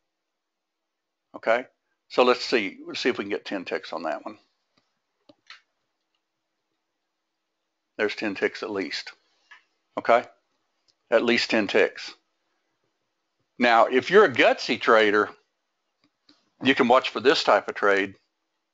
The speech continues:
See how that's hitting that resistance perfectly? You ever notice when you're trading that when they hit these medium swings like this, as a rule, they test them at least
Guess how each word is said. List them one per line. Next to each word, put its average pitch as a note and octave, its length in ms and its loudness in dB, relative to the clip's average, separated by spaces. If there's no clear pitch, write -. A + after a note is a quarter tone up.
See - 140 0
how A#2+ 100 6
that's A#2+ 260 2
hitting B2 280 4
that G#2+ 280 0
resistance A2 600 -4
perfectly? D3+ 640 0
You F#3 140 4
ever B3+ 160 4
notice G3+ 520 4
when D3 240 0
you're C#3 120 0
trading D#3 580 2
that C3+ 140 4
when C3+ 100 2
they C3+ 80 -2
hit D#3+ 180 0
these A#2+ 320 -4
medium C#3 400 0
swings C3 400 0
like C3 220 2
this, C3+ 400 0
as A#2 140 2
a G#2+ 60 -2
rule, A#2 280 2
they A2 120 0
test - 400 0
them A#2+ 120 -2
at - 100 -2
least A2+ 460 -8